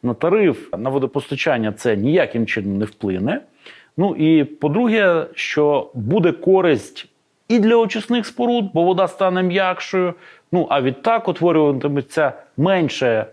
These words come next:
е, кальційованого нальоту на унітазах, вода стане м'якшою, і, ну, зрозуміло, якщо м'яка вода,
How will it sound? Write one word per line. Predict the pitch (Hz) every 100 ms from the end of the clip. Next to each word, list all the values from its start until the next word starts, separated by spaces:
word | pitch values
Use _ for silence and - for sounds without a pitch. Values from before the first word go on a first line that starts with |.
| -
е, | 123 123 117
кальційованого | - 139 - 170 165 156 131 127 117 120 92
нальоту | 113 170 262 285 269
на | 247
унітазах, | 247 240 240 247 226 220 - - - -
вода | 139 175 156
стане | - 160 143 139
м'якшою, | 135 220 233 220 - 220 202 185 - - -
і, | 202 202 180 120 - - 196
ну, | 175 120 110 107
зрозуміло, | 135 120 160 139
якщо | 120 - 139
м'яка | 139 - 139
вода, | 139 160 185 170 139